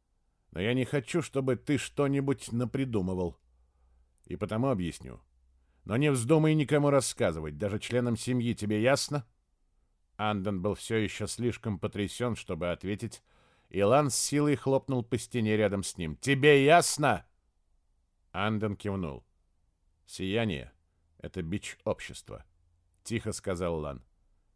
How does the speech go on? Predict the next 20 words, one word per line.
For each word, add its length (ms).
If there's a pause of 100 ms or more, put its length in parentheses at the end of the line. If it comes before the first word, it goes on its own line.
(120)
«Его 260
принимают 520
люди, 320
не 200
имеющие 640
естественной 800
переносимости 800
нефрита 580 (540)
или 140
не 120
прошедшие 600
тренировок. 640 (640)
Иностранцы, 800
преступники, 800 (340)
нефритовые 580
наркоманы. 640 (840)
Вот 340
почему 360
нужно 260
искоренить 920